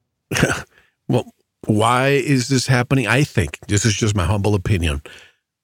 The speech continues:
because they have underestimated us. Th-, those people behind the scenes are not only psychopaths,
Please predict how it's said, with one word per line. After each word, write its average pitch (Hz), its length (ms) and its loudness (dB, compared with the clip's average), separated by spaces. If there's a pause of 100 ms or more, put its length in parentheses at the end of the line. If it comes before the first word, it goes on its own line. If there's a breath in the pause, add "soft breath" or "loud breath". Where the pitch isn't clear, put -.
because 113 300 0
they 117 140 0
have 120 180 -2
underestimated 117 800 0
us. 71 240 -8
Th-, 90 180 -2
those 127 240 -2
people 151 280 -2
behind 117 400 -2
the 110 80 0
scenes 107 320 -2
are 92 100 0
not 113 240 0
only 143 340 -2 (380 soft breath)
psychopaths, - 920 -4